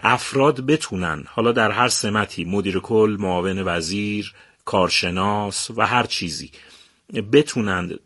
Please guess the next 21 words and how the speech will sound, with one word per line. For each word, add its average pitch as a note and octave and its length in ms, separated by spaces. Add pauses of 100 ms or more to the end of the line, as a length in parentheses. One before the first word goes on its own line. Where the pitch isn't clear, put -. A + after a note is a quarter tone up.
(260)
ساختار B2+ 760
و A2+ 100
شاکلهٔ G#2+ 960 (640)
یک A#2 380
روند A2+ 640
اعتبارساز A2 920
مثل A#2+ 240
یک B2 160
جایزه G2+ 380
رو، G2+ 240 (420)
اه، G2 160
تغییر G2+ 500
بدن، B2 600 (840)
به A2+ 140
صورت A#2 400
کلی A#2 460
این C#3+ 220
غلطه، A2 440
این C3+ 240
نگاه A#2+ 520
غلطه. G2+ 460